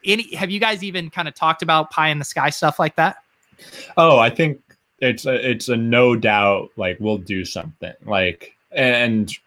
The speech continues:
Speaker 2: needless to say, we won't do anything until we feel very confident that it's safe for our community to congregate in person. But I think that's a huge opportunity for us. And, uh, I think when you look at the future of what Top Shot can be and you think about the digital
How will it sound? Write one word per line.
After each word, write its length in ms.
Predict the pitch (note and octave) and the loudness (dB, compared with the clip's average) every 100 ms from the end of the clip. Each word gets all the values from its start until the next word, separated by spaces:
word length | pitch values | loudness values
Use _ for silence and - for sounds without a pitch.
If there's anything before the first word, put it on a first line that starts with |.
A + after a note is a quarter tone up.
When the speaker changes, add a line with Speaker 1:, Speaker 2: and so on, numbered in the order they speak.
| _ - | _ -2
Speaker 2:
needless 500 | B2+ C3+ B2 A#2 G#2+ | 2 4 4 2 0
to 120 | A2 | -6
say, 260 | G2+ B2 A2 | -4 0 2
we 180 | G#2 G#2+ | 2 0
won't 280 | A2 A2+ A2+ | 0 -2 -2
do 180 | A2 | -2
anything 480 | G#2 G#2 G2 A2 A2 | -2 -4 -4 -4 -4
until 480 | G2+ F#2+ G2+ F#2+ F#2+ | -6 -6 -2 -2 -2
we 240 | F#2 G2+ | -4 -6
feel 380 | F#2+ G#2 G2 F#2+ | -4 -2 0 -2
very 280 | F2+ F#2 F#2 | 0 0 0
confident 580 | - F#2 F2+ G2+ F#2+ F#2+ | -2 -4 -2 -4 -8 -6
that 100 | F2+ | -6
it's 160 | F2 - | -6 -4
safe 420 | F#2+ F#2+ - - _ | -2 -2 -4 -18 _
for 360 | G#2+ G2 F#2 F#2 E2 A2 | -2 0 0 -4 -6 -2
our 220 | G2 - - | -2 -2 -6
community 440 | G#2+ G2+ G2 F#2+ | -2 -2 -2 -4
to 80 | F#2+ | -6
congregate 600 | - F#2+ G2+ G#2 G#2+ A2 | -4 -2 -2 -2 0 0
in 160 | G#2 F#2 | -2 -6
person. 540 | G#2 G#2+ - C3 C#3+ _ _ _ - _ _ - | -4 -4 -4 -6 -6 _ _ _ -20 _ _ 0
But 320 | A2 G2+ - G#2 | 2 2 0 -2
I 60 | |
think 200 | G#2+ B2+ | -2 0
that's 160 | A#2+ A2 | 0 0
a 60 | |
huge 400 | F#2 - A2+ A2 | -4 -2 0 0
opportunity 640 | G#2 F#2+ F#2 - F#2+ F#2+ G2+ | 0 -2 -6 -10 -10 -6 -6
for 200 | - A#2 | -6 -6
us. 220 | A#2+ - | -6 -6
And, 240 | G#2 F#2+ _ _ _ _ - | -8 -10 _ _ _ _ -2
uh, 360 | G2 F#2 F2+ - _ _ _ - | 2 2 0 -4 _ _ _ -4
I 60 | |
think 180 | B2+ C3+ | 0 2
when 100 | C#3 | 4
you 120 | B2+ | 4
look 220 | B2+ C3+ C#3+ | 4 4 4
at 160 | B2 | 0
the 120 | G#2+ | -2
future 520 | - B2 C#3 C#3 B2 G#2+ | -2 0 2 2 0 0
of 100 | G2 | 0
what 220 | G#2+ - | 0 0
Top 240 | G#2+ G#2 | -4 -4
Shot 280 | - G#2 F2+ | -4 -8 -8
can 140 | F#2+ | -12
be 280 | F2+ A2 A2+ | -8 -6 -4
and 100 | A2 | -6
you 80 | G2 | -8
think 180 | G#2 G2 | -12 -6
about 280 | G#2 G2+ - | -4 -4 -6
the 80 | |
digital 800 | G2 G#2+ G2 A2 G#2 G2 F#2 F2+ | -4 -4 -2 -2 0 0 0 -6